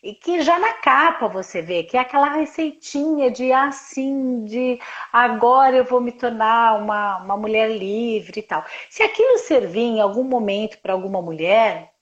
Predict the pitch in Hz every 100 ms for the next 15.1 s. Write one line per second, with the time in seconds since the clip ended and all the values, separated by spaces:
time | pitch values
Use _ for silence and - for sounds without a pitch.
0 | _ _ _ _ _ _ _ _ - 254
1 | - 381 440 370 196 220 311 269 285 294
2 | 208 196 247 247 240 240 190 196 214 247
3 | - 262 233 240 269 277 269 190 208 220
4 | 262 285 - 269 254 254 - 277 339 214
5 | - - - - 233 294 - 339 320 320
6 | 339 - 311 311 349 330 277 262 254 -
7 | _ - 175 185 208 254 214 - 185 185
8 | 185 220 247 - - 269 247 214 208 202
9 | - _ _ _ _ - 202 214 214 214
10 | 202 214 214 208 175 240 277 285 277 247
11 | 247 240 247 - 220 220 208 170 175 190
12 | 202 190 165 - 180 180 180 202 240 262
13 | 370 - 247 247 240 202 190 214 202 175
14 | 180 180 196 202 277 - 196 214 208 -
15 | 165